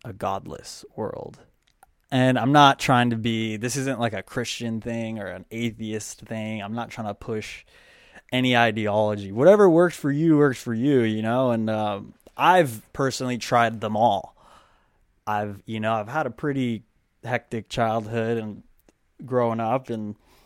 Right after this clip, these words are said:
I've tried, uh, you know, Christianity. I was in Christian school for a while. Um,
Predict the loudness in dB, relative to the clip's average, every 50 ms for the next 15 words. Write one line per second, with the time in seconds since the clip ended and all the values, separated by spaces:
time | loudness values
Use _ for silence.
0 | _ _ _ _ _ _ _ -6 -2 0 2 2 2 0 -2 -6 -10 -12 -16 _
1 | _ _ _ -8 -6 -4 -4 -2 -2 -4 -4 -6 -8 -10 -20 _ _ _ -12 -10
2 | -8 -8 -8 -10 -12 -16 -20 _ _ _ _ _ _ _ _ _ -14 -14 -14 -14
3 | -14 -16 -18 _ _ _ -10 -10 -8 -8 -10 -10 -12 -12 -12 -12 -10 -8 -6 -6
4 | -6 -6 -8 -10 -8 -6 -6 -6 -6 -6 -10 -10 -10 -10 -8 -6 -4 -4 -4 -6
5 | -6 -4 0 2 2 2 2 2 4 4 4 4 4 2 2 0 0 -2 -6 -8
6 | -10 -10 -10 -12 -14 -16 -16 -18 -20